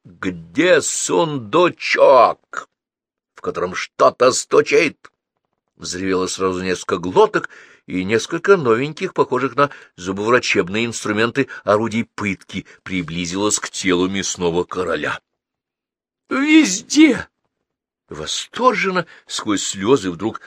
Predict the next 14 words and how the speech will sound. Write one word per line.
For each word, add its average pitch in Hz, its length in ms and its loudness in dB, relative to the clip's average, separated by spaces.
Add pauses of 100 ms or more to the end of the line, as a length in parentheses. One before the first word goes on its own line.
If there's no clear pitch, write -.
(260)
ожившей 87 580 -2
памяти, 147 540 -2
сказал 107 420 -4
Сиракузерс. 92 680 -8 (220)
«Везде 233 800 2 (380)
что-то - 640 0
стучит, - 760 -6 (280)
господа, 190 580 2 (100)
везде 180 640 2
стучит. - 560 -4 (360)
Память, 226 500 2 (260)
о, 190 600 6
помню, 196 800 2 (280)
помню, 196 380 4